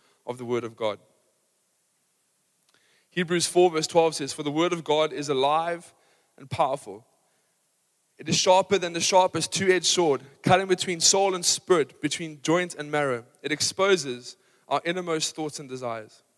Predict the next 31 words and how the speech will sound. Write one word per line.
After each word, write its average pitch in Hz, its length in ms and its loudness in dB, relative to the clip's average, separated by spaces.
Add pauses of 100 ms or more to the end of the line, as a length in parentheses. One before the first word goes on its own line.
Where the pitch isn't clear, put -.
(3000)
Next, 208 500 2 (1500)
Paul 220 300 8
is 202 100 0
telling 202 360 0
us 214 180 0
and 180 80 -6
standing 196 420 0
firm 196 400 0
that 170 120 -2
we 190 140 -2
have 190 220 0
to 180 100 0
resist 156 500 0
the 170 100 2
attack. 143 420 -4 (1400)
We 170 140 6
have 185 160 4
to 160 100 0
resist 156 380 2
the 165 100 4
attack. 151 340 2
When 185 120 4
I 185 160 4 (260)
was 160 140 2
studying 196 320 6
this 202 240 2
and 165 160 -4 (340)
through 185 200 2
the 180 80 6
lens 185 440 2
of 147 400 2